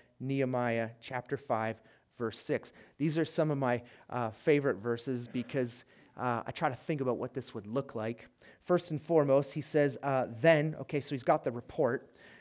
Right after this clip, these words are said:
Uh, "Then I was angry." Remember when he got the report previous about what was happening in Jerusalem? Remember? He said, uh, he heard about what was going on,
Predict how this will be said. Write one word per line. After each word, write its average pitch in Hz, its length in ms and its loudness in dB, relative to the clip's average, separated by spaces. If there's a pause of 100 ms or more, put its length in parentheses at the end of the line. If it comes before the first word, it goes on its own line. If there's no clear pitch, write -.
(120)
Uh, 131 240 2 (180)
"Then 185 180 8
I 165 120 8
was 127 200 2
angry." 143 480 0 (600)
Remember 220 220 6
when 220 100 6
he 175 80 4
got 175 220 8
the 151 100 0
report 175 680 2
previous 170 600 2 (580)
about 165 220 8
what 170 120 4
was 170 140 -2
happening 170 560 2 (180)
in 170 180 0
Jerusalem? 175 580 2 (140)
Remember? 185 340 0 (400)
He 160 140 -2
said, 165 440 6
uh, 147 300 6 (120)
he 160 140 -2
heard 202 320 8
about 165 200 8
what 165 100 4
was 160 120 -2
going 160 320 2
on, 170 260 4